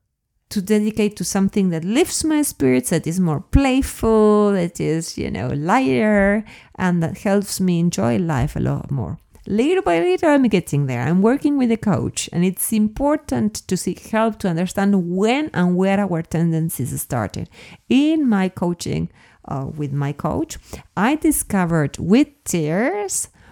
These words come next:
that in order to feel safe and loved, from a very young age,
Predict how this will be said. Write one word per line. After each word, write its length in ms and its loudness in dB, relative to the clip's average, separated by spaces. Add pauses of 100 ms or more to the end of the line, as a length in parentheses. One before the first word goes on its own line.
(100)
that 260 4
in 100 4
order 300 4
to 140 -2
feel 300 0
safe 460 0
and 220 2
loved, 680 -2 (260)
from 280 -4
a 80 -4
very 480 2
young 360 0
age, 580 0